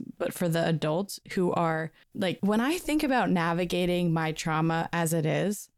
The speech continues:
I cannot imagine if there were little kids following me around, modeling everything I do, needing to be fed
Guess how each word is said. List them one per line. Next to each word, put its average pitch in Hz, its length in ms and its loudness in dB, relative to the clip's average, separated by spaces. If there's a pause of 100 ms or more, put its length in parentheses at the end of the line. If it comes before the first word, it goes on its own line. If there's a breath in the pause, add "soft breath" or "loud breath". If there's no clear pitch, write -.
I 196 100 0
cannot 214 380 0
imagine 165 720 2
if 170 100 0
there 180 180 2
were 170 140 2
little 160 260 0
kids 165 280 -4
following 156 360 2
me 160 140 2
around, 147 420 -2 (120)
modeling 165 440 2
everything 160 380 2
I 156 120 2
do, 151 340 0 (100)
needing 170 460 2
to 170 180 0
be 160 160 -2
fed 160 500 0